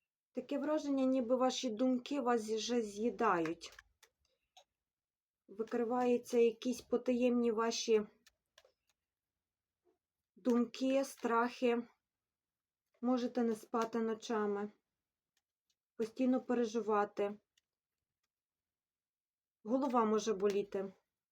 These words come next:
Чомусь голова теж іде, що болить. Від думок, перш за все. Другий тиждень жовтня, Риби.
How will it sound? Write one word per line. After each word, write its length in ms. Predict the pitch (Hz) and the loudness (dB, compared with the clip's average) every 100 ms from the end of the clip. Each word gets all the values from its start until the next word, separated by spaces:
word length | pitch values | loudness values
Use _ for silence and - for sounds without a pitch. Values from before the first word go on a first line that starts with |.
| _ _ | _ _
Чомусь 340 | _ 226 226 214 | _ -6 -4 -2
голова 500 | 220 214 202 196 196 - - _ _ _ _ _ _ | -2 -2 -2 -2 -4 -12 -20 _ _ _ _ _ _
теж 280 | 233 208 - | -2 -2 -2
іде, 340 | - 185 208 202 - _ _ _ | -6 -4 -4 -6 -14 _ _ _
що 260 | - - 233 | -20 -8 -4
болить. 500 | 190 202 196 190 - _ _ _ _ _ - - _ _ _ _ _ _ _ _ - | 0 2 2 -2 -12 _ _ _ _ _ -20 -20 _ _ _ _ _ _ _ _ -8
Від 220 | 247 233 | -6 -4
думок, 380 | 277 269 330 349 | 0 2 0 0
перш 180 | 254 196 | -2 -2
за 180 | 185 196 | -4 -6
все. 400 | - 208 190 202 _ _ _ _ _ _ _ _ _ _ _ _ _ _ _ _ _ _ _ _ | -6 -6 -6 -8 _ _ _ _ _ _ _ _ _ _ _ _ _ _ _ _ _ _ _ _
Другий 340 | 233 269 262 262 | -4 -2 0 0
тиждень 520 | - 247 202 233 220 | 0 0 2 0 0
жовтня, 640 | 208 208 196 - 220 220 | 0 0 -2 -6 -4 -2
Риби. 360 | 226 214 247 | -2 -2 -2